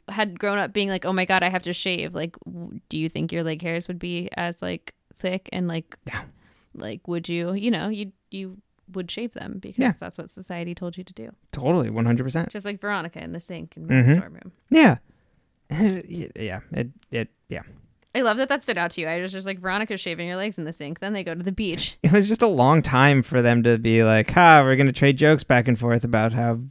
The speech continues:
Speaker 2: like, Veronica's shaving her legs." It's like, okay.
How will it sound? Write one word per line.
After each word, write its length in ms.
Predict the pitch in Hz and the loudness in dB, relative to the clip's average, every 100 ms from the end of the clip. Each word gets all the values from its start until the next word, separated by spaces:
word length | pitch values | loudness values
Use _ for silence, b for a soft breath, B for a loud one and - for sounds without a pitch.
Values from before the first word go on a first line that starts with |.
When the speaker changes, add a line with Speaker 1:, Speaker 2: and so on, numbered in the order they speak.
| _ - | _ -2
Speaker 2:
like, 300 | 117 117 - _ _ _ _ | 0 0 -4 _ _ _ _
Veronica's 400 | - 107 127 135 | -10 -6 -6 -4
shaving 260 | 135 143 | -2 -2
her 80 | 143 | -2
legs." 520 | 147 139 120 135 - _ _ | -2 -2 -4 -8 -16 _ _
It's 120 | - | -18
like, 160 | 104 - | -16 -14
okay. 440 | - 160 156 143 | -8 -6 -4 -6